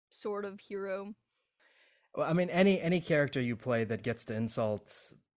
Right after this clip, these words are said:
Speaker 2: is, is a lot of fun,
Speaker 1: Oh,
Speaker 2: especially,
Speaker 1: yeah.
Speaker 2: you know, especially when it's a
Speaker 1: Oh, yeah.
Speaker 2: cartoon character, then, then you can just go all out and,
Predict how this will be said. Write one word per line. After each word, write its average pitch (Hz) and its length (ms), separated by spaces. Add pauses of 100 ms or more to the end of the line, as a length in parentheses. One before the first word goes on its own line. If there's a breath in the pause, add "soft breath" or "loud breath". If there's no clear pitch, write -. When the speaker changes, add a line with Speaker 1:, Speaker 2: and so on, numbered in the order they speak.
(140)
Speaker 2:
is, 113 280
is 113 180
a 113 60
lot 110 200
of 104 80
fun, 107 300 (260)
Speaker 1:
Oh, 254 140
Speaker 2:
especially, - 0
Speaker 1:
yeah. 101 240 (360)
Speaker 2:
you 104 140
know, 92 320
especially 123 360
when 113 140
it's 113 120
a 110 60
Speaker 1:
Oh, - 0
yeah. - 0
Speaker 2:
cartoon 107 420
character, 107 340
then, 104 240
then 107 160
you 107 80
can 101 140
just 92 120
go 104 140
all 104 180
out 98 200
and, 95 200